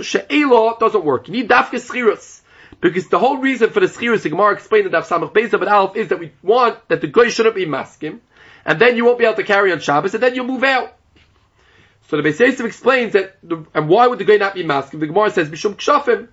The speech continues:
Says the Beis Yosef is only when you make a Schiras. Then he's worried about Kshafim. If you just ask him as a neighborly favor to give you a makom, to be shoyl you a makom, for some reason that doesn't arouse his suspicions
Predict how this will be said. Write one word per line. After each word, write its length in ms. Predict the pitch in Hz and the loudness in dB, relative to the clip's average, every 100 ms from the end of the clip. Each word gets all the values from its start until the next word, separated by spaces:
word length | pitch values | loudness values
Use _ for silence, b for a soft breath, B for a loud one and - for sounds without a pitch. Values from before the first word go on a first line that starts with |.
| b b b | b b b
Says 240 | - 285 285 | -2 0 2
the 80 | |
Beis 180 | 247 240 | 0 0
Yosef 200 | 254 240 | -2 -4
is 120 | 202 | -8
only 240 | 180 269 262 | -6 -4 0
when 140 | 226 | 0
you 160 | 202 175 | 0 -4
make 200 | 208 226 | -4 -2
a 40 | 185 | -4
Schiras. 640 | - 220 175 - - - - | -4 -2 0 -2 -10 -20 -8
Then 160 | 262 | -6
he's 120 | 254 | -4
worried 220 | 185 233 220 | 2 4 4
about 280 | 185 - | 0 -2
Kshafim. 480 | - 190 160 131 117 b b b | -4 -2 0 -4 -12 b b b
If 120 | 180 | -4
you 60 | 196 | -2
just 200 | 277 - | -4 -2
ask 360 | 208 240 254 - | 0 0 0 0
him 340 | 208 180 175 - b b - | 2 2 -2 -18 b b -2
as 160 | 180 | 2
a 200 | 185 185 | 2 0
neighborly 480 | 160 185 254 226 208 | 0 0 2 2 0
favor 580 | 175 - 214 247 196 170 | -4 0 2 2 2 2
to 220 | 165 160 | 0 -8
give 220 | 156 202 | -4 -4
you 140 | 214 202 | 2 2
a 40 | |
makom, 380 | 175 233 226 156 | 2 0 0 -4
to 60 | 160 | -6
be 80 | |
shoyl 340 | 165 - 233 226 | -4 0 0 2
you 120 | 202 | 2
a 40 | |
makom, 480 | 196 214 196 180 185 | 4 2 2 -4 -8
for 80 | _ | _
some 220 | - 247 | -2 -2
reason 240 | 254 233 202 | -2 -6 -4
that 160 | 233 | -4
doesn't 340 | 247 226 202 - | -4 -6 -8 -4
arouse 380 | 175 175 226 226 | 0 2 4 2
his 260 | 208 - - - | -2 -16 -20 -20
suspicions 800 | - 190 185 233 226 190 180 151 | -6 -6 -4 -8 -2 -2 -2 -10